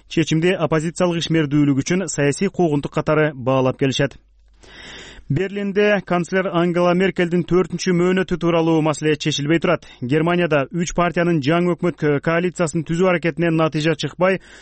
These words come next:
сүйлөшүү жекшембиде токтоду. Бул тууралуу Германиянын Эркин демократиялык партиясынын лидери Кристиан Лендлер жарыялады. Жаңы коалиция түзүү боюнча сүйлөшүүлөр төрт жума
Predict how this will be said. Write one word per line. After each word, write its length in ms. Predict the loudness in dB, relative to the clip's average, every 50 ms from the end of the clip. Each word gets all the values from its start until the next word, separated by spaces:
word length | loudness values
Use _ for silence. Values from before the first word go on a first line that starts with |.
| -20 _ -6
сүйлөшүү 480 | -2 0 2 2 2 2 0 0 0 0
жекшембиде 540 | 0 -2 0 0 -2 -2 0 0 0 0 0
токтоду. 420 | -2 -4 -4 -2 -2 -2 -2 -2 -4 -8 -12 -8
Бул 180 | -6 -4 -4 -2
тууралуу 340 | 0 0 2 2 2 2 2 0
Германиянын 540 | 0 0 2 2 2 2 2 2 0 0 -2 -6 -14 -20 _ -2
Эркин 300 | 0 0 0 2 0 0
демократиялык 520 | 0 0 -2 -2 -2 -2 0 0 -2 0 0
партиясынын 520 | -2 -2 0 0 -2 -2 0 0 2 2
лидери 340 | 2 2 2 2 2 0 0
Кристиан 460 | -2 -2 -4 -4 -2 0 0 0 0
Лендлер 600 | -2 -2 0 2 2 2 2 2 2 0 0 0 -4
жарыялады. 560 | -4 -2 0 2 2 2 2 2 2 0 -2 -2 _ _ -20 -20 -20 -20 -20 -16 -8 -2
Жаңы 240 | 0 0 2 2 0
коалиция 400 | 0 0 0 0 0 0 -2 -2
түзүү 320 | -2 -2 -2 0 0 2 2
боюнча 320 | 2 0 0 0 0 -2
сүйлөшүүлөр 800 | -2 -2 -4 -2 0 0 0 0 0 -2 0 2 2 2 2 0 -2 0
төрт 240 | 0 0 0 0
жума 320 | -2 -2 0 2 2 2